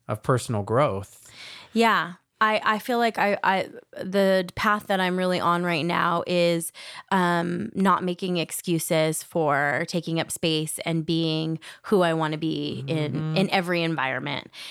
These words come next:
Speaker 2: And I think sometimes, you know, being an empath, I can, the old version of me would want to make other people more comfortable before myself.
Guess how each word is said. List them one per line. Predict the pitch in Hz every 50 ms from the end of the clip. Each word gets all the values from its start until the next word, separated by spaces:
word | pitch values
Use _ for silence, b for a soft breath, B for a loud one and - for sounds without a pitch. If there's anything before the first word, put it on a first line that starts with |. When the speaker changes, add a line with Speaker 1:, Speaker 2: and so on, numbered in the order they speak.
| B B
Speaker 2:
And | B 190
I | 190 185
think | - 196 190 185
sometimes, | - - 202 190 185 - 208 190 185 180 180 175 - -
you | 196 185
know, | 180 170
being | 165 160 - 190 180 180 175 175 170 170 175 -
an | - 185 180
empath, | - 214 214 226 214 - 214 214 196 190 185 185 180 185 - - _ - B B B B B
I | - 180 175 170
can, | - - - 190 180 175 175 170 170 170 170 165 165 165 160 - - _ _ _ _ - - -
the | - 190 190 196
old | - 202 190 202 180
version | 170 190 185 175 165 180 175 175
of | 170 156
me | 160 175 175 170 175 175 180 - B B B B
would | B 202 185 170 - _
want | - 196 185 170 190 180 170 - -
to | - 202
make | 175 - - -
other | 175 175 180
people | 175 - 202 170 175
more | 170 175 170 160
comfortable | - - 175 170 165 190 185 196 208 214
before | 185 185 160 - 170 165 156
myself. | 151 151 147 147 - - 160 143 135 120 156 - -